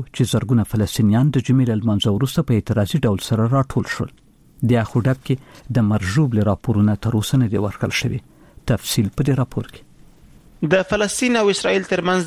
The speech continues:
Speaker 2: د غزې د جګړې پر سر پرون جمعه اوربند اعلان شو، خو په همدغه ورځ له اوربنده سرغړونه وشوه. دا وروسته تر دې چې اقصی جومات کې د جمعې له لمانځه وروسته زرګونه اعتراض کوونکي او اسرائیلي پولیس سره ونښتل. اقصی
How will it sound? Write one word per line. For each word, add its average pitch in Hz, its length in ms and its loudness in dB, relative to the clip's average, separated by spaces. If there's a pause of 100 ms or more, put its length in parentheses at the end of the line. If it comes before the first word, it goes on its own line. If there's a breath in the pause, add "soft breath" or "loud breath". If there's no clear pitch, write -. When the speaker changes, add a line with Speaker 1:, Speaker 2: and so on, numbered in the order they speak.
Speaker 2:
د 147 100 0
غزې 147 320 0
د 151 80 0
جګړې 139 320 -2
پر 160 160 -4
سر 165 280 -2
پرون 165 360 0
جمعه 165 320 2
اوربند 127 520 -2
اعلان 123 320 0
شو، 143 240 -2 (260)
خو - 180 -2
په 165 120 -2 (100)
همدغه 180 400 -2
ورځ 175 260 -2
له 156 100 0
اوربنده 127 580 -2
سرغړونه 139 600 -2
وشوه. 117 420 -4 (500 soft breath)
دا 185 140 2
وروسته 196 280 -4
تر 170 180 -2
دې 170 180 -2
چې - 120 -6
اقصی 165 340 -2 (120)
جومات 156 280 0
کې 165 100 -4
د 139 80 -6
جمعې 139 360 0
له 151 40 0
لمانځه 135 360 0
وروسته 175 560 0 (380 loud breath)
زرګونه 180 400 0
اعتراض 185 480 -2
کوونکي 180 560 -2
او 160 80 0
اسرائیلي 143 480 0
پولیس 170 320 -2
سره 123 260 -2
ونښتل. 123 580 -2 (460 loud breath)
اقصی 180 280 0